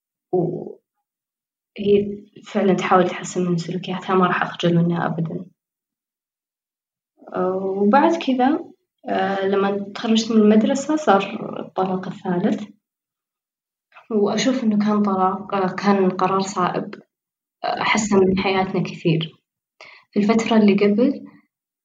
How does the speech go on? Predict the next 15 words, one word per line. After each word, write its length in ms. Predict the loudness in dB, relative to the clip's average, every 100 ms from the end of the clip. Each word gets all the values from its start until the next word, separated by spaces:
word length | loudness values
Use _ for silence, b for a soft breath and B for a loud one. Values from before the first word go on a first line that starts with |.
| -12
كان، 440 | -2 4 4 4 2 0 -2 -10 -14 -20 _ _ _ -8
كان 160 | -2 0
في 160 | 0
شيء 200 | 0 2
غريب، 260 | 2 2 0
لأننا 380 | 0 0 2 0
نخاف 360 | 0 0 0
من 400 | 2 2 0 0
نوبات 400 | -2 0 0 -2
الغضب، 420 | -2 0 0 0 -2
فكل 380 | -10 -2 0
شيء 360 | 2 2 2 2
كنا 260 | 2 4 2
نتكتم 500 | 0 -4 -4 -2 -2
عنه. 300 | -2 -4